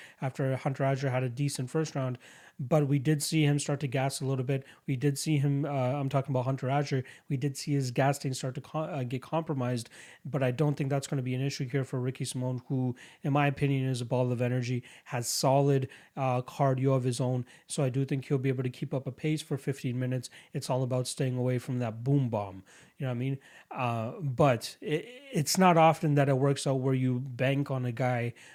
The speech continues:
to land the knockout blow. Um, so it's considered a narrow path to victory in my eyes. Uh, but Brian Kelleher is one of the better guys that stays on it. You know what I mean? He doesn't get discouraged by dropping the first round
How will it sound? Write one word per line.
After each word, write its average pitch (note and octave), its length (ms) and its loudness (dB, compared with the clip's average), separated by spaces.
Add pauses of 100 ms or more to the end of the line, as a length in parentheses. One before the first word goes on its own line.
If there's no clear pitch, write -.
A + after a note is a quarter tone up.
(120)
to - 120 -6
land C3 280 0
the B2 80 -2
knockout A#2+ 420 -2
blow. B2 380 0 (280)
Um, A2+ 460 -4 (680)
so - 160 0
it's C3+ 100 0
considered C#3+ 480 0
a B2+ 80 2
narrow B2 280 0
path B2+ 220 -6
to - 80 -14
victory A#2+ 300 -4
in A2+ 80 -4
my B2+ 260 -2
eyes. D#3 280 -2 (360)
Uh, B2 300 -2
but C#3 580 -4
Brian D3 240 2
Kelleher D3+ 260 4
is C#3 120 4
one C#3+ 160 2
of C#3 60 2
the B2+ 60 0
better C3 260 0
guys B2+ 320 0
that B2 180 -2 (240)
stays C#3+ 420 2
on B2 200 0
it. A2+ 200 -8
You C#3 80 -4
know C3 60 2
what B2+ 40 0
I - 20 0
mean? C3+ 100 2
He C#3 80 4
doesn't C#3 280 2
get C3+ 100 0
discouraged C3+ 500 0
by C3 380 0
dropping B2+ 340 -2
the B2 80 -4
first B2 260 -8
round A#2+ 180 -6